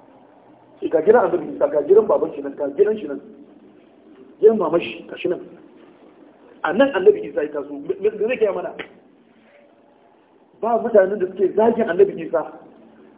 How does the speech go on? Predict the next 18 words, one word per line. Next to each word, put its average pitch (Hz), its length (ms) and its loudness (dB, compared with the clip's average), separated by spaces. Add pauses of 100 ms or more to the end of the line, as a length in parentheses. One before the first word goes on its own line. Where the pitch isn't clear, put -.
(140)
su - 60 -20
faɗa - 280 4
abin 247 220 2
da 196 80 6 (100)
saboda 190 240 6
ya 214 100 6
tashi 240 280 2
a 160 60 4
garinsu. 180 380 -2 (1500)
A - 60 -10
cikin 254 180 -6
Bani 185 220 4
Isra'il. - 400 -2 (1300)
An 160 80 -6
gane? 202 180 0 (1200)
Saka 180 240 0
su 233 100 4
Yahudawa 214 800 4